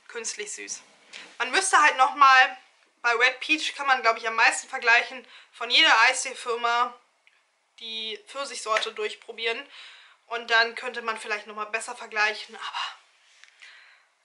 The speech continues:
ja, ist okay. Wie gesagt, ich lieb's,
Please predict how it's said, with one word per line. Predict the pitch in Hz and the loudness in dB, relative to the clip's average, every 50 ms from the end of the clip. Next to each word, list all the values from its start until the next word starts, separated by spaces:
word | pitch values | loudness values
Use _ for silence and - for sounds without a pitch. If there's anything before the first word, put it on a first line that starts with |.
| _ _ | _ _
ja, | - - - - - - - _ _ - - - | -12 -8 -6 -6 -6 -8 -12 _ _ -6 -4 -2
ist | - | -2
okay. | 466 453 - 415 415 427 381 - - _ _ _ _ - | -2 -4 0 2 2 2 0 -2 -8 _ _ _ _ -10
Wie | 349 359 | -8 -6
gesagt, | 370 359 311 330 320 339 - - - - _ _ _ _ _ _ _ _ _ _ _ _ _ _ _ _ _ _ _ _ _ _ - | -4 0 2 4 4 4 2 0 -10 -18 _ _ _ _ _ _ _ _ _ _ _ _ _ _ _ _ _ _ _ _ _ _ -10
ich | 311 311 302 - | -10 -10 -8 -4
lieb's, | 311 320 381 - - - - - | -4 -4 -4 -4 -10 -16 -18 -18